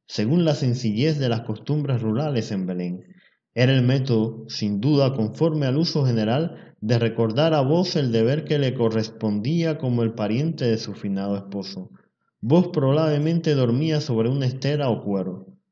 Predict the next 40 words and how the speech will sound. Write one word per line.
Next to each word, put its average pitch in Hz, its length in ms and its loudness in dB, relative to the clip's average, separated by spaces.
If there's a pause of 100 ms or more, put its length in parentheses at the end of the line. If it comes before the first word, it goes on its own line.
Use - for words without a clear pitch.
(140)
Ruth 139 320 -2
se 123 160 0
acostó 110 400 -4
a 107 60 -2
sus 107 180 -10
pies, - 400 -6 (180)
posición 127 760 0
en 143 180 0
que 117 100 -2
duermen 143 480 0
los 123 120 0
criados 135 440 0
orientales 117 800 0
en 113 220 -2
la 101 100 -2
misma 127 380 0
pieza 135 400 -2
o 101 100 -4
carpa 110 400 -2
de 110 80 0
sus 107 260 -8
amos, 92 440 -4 (360)
y 113 120 -8
si 104 160 -6
necesitan 123 680 -4
cobijas, 120 760 -2 (100)
las 123 160 2
costumbres 127 880 0 (180)
le 117 180 2
permiten 139 540 0
cobijarse 120 720 -2
con 110 180 -2
la 98 100 -4
ropa 127 360 -2
de 101 60 -2
la 98 160 -4
cama 101 320 -2
de 98 80 -2
su 101 160 -10
señor. 92 480 -6